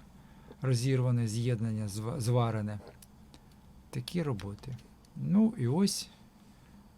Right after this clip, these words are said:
це із столових набір-, наборів, там із виделок зроблено. Ось якраз такий метод. Бачите, в одній руці пальник, в іншій руці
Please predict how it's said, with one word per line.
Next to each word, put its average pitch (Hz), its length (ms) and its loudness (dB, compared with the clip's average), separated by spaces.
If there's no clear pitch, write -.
це 165 200 2
із 135 540 0
столових 135 640 2
набір-, 123 560 0
наборів, 117 500 0
там 104 240 -2
із 101 120 -4
виделок 175 540 2
зроблено. 131 640 0
Ось 185 180 2
якраз 135 320 -2
такий 120 260 -2
метод. 107 340 0
Бачите, 131 380 0
в 110 40 -2
одній 123 300 4
руці 117 300 0
пальник, 190 540 6
в 139 200 4
іншій 147 300 4
руці 170 540 2